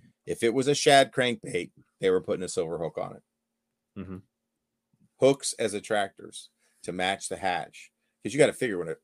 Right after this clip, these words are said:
Speaker 1: when it's going through, if you got a plain white crankbait, you get a little bit of flash with that hook, whether it's red, gold, silver. Anyway, interesting, right?
Speaker 2: Mm-hmm.
Speaker 1: The hook as attractor.
Speaker 2: So,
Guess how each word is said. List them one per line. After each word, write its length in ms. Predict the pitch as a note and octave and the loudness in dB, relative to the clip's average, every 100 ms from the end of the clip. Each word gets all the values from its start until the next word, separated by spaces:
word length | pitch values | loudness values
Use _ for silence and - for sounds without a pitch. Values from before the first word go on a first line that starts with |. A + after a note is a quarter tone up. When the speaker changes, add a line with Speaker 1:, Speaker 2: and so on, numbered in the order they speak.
| - | -6
Speaker 1:
when 140 | G#2+ | -2
it's 100 | G2 | -2
going 360 | - A#2 B2 A#2+ | 4 6 6 0
through, 540 | - A#2+ A#2 F2 E2+ _ _ _ _ _ - | -4 0 2 2 -2 _ _ _ _ _ -10
if 140 | D#2+ | -2
you 80 | A2 | 4
got 140 | A2+ | 6
a 20 | |
plain 280 | - A#2+ A2+ | 6 2 4
white 180 | G#2 G2+ | 4 2
crankbait, 400 | - A2+ G#2+ F#2+ | 0 -4 -2 -4
you 60 | D#2+ | -2
get 120 | F2+ | -2
a 40 | F2+ | 0
little 180 | G#2 | 0
bit 100 | G2 F#2+ | -2 -4
of 60 | |
flash 280 | - G2+ F#2+ | 0 0 0
with 80 | - | -2
that 160 | F#2+ E2+ | -2 2
hook, 220 | G#2 - _ _ _ _ _ _ - - | 0 0 _ _ _ _ _ _ -16 -2
whether 200 | G2 F2+ | 0 0
it's 140 | E2+ | -2
red, 360 | E2+ E2 E2+ D2+ | -2 0 0 -2
gold, 360 | D2+ D2+ F2 D#2+ | -2 -2 -2 -4
silver. 460 | D#2+ D#2 F#2+ G#2+ _ _ _ _ - | -4 -2 -2 -4 _ _ _ _ -6
Anyway, 320 | A2 A2 E2 | -2 0 -2
interesting, 460 | F#2+ A2 - E2 D2+ | -4 -8 -8 -6 -4
right? 200 | F2 - _ _ _ - - | -4 -6 _ _ _ -20 -18
Speaker 2:
Mm-hmm. 200 | A2 B2+ A#3+ | -12 -10 -6
Speaker 1:
The 100 | A#2 | -4
hook 300 | A2 B2 - - | 4 2 2 -2
as 120 | F#2+ | -2
attractor. 580 | G2+ - F#2+ E2 - - _ _ _ _ _ _ _ | -2 -2 -2 -2 -10 -14 _ _ _ _ _ _ _
Speaker 2:
So, 360 | - A#2 G#2 | 0 2 2